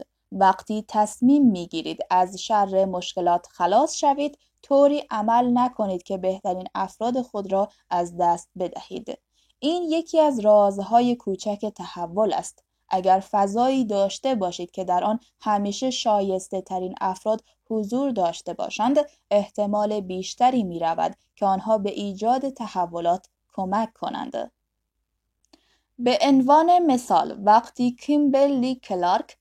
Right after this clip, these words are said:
دستگاه‌ها را فروخت، داروین اسمیت به صراحت اعلام کرد: «شاید شرکت کار کاغذ را کنار بگذارد، اما بهترین کارکنانش را حفظ خواهد کرد.» دایک آچتر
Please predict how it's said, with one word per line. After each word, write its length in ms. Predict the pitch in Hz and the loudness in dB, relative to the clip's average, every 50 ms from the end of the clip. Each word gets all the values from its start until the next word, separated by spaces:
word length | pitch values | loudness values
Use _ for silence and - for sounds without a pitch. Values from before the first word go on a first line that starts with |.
| - | -2
دستگاه‌ها 680 | 220 202 190 185 190 - - - - 190 180 185 196 190 | 0 2 2 2 0 -2 -6 -4 -2 -2 0 0 0 2
را 140 | 190 190 185 | 2 2 0
فروخت، 560 | 185 - - 170 175 208 277 302 - - _ _ _ _ _ - | 0 -2 -4 -4 -2 -2 -2 -2 -4 -10 _ _ _ _ _ 4
داروین 540 | 220 233 240 247 247 247 240 240 247 240 - | 6 8 8 8 8 6 4 2 2 2 0
اسمیت 500 | - 196 196 - - 202 196 202 202 - | -2 -6 -6 -6 -8 -8 -8 -8 -8 -8
به 120 | - 190 190 | -8 -8 -6
صراحت 540 | - - 202 190 185 196 208 254 269 269 - - - | -6 -4 -2 -2 -2 0 0 -2 -2 -2 -6 -8 -8
اعلام 540 | 233 233 - 220 220 240 262 269 240 196 170 - | -6 -4 -4 -2 0 2 2 2 2 0 -2 -8
کرد: 360 | - - 160 165 175 - - _ _ _ _ | -8 -6 -4 -4 -4 -4 -8 _ _ _ _
«شاید 360 | - - - 285 294 311 302 | -6 0 2 4 4 4 2
شرکت 640 | - - - - 214 202 208 - - 233 226 240 - _ | -2 -6 -4 -2 -2 -2 -2 -2 -2 -2 -2 -2 -4 _
کار 320 | - 196 185 175 170 170 | -2 -2 0 0 0 -4
کاغذ 500 | 165 - 190 180 175 214 226 247 262 277 | -6 -4 -2 -2 0 2 2 0 0 0
را 140 | 277 285 285 285 | -4 -4 -4 -6
کنار 400 | - - 214 208 208 214 214 196 | -8 -8 -6 -2 0 0 0 -2
بگذارد، 680 | 185 180 - - 175 180 - - - - - - - _ _ _ _ _ _ _ _ - | -2 -6 -12 -14 -16 -14 -12 -12 -12 -10 -12 -14 -16 _ _ _ _ _ _ _ _ 0
اما 300 | 247 277 311 339 359 349 | 2 2 6 6 6 6
بهترین 600 | 294 233 233 226 226 - - 233 220 220 220 214 | 6 4 2 0 -2 -2 0 0 0 0 -2 -8
کارکنانش 960 | - - 233 220 220 214 220 - - 240 262 320 349 349 330 311 302 - - | -4 0 2 2 4 2 0 0 0 0 2 2 0 0 -2 -4 -4 -2 0
را 180 | 254 247 254 254 - _ _ _ _ | 4 4 4 2 0 _ _ _ _
حفظ 460 | - 233 220 214 202 175 170 165 - | -2 4 6 6 6 4 0 -8 -18
خواهد 420 | - - - 165 - - - - - | -16 -14 -14 -12 -12 -12 -14 -14 -14
کرد.» 420 | - - - - - - 240 - _ _ _ _ _ _ _ _ _ _ _ _ _ _ - 190 | -10 -10 -10 -10 -10 -12 -16 -18 _ _ _ _ _ _ _ _ _ _ _ _ _ _ -2 4
دایک 420 | 202 185 175 170 175 - - - _ _ - | 6 6 6 6 4 -2 -10 -20 _ _ 0
آچتر 520 | 196 202 202 - - - - 311 339 359 | 0 0 0 -2 -8 -4 -2 0 0 0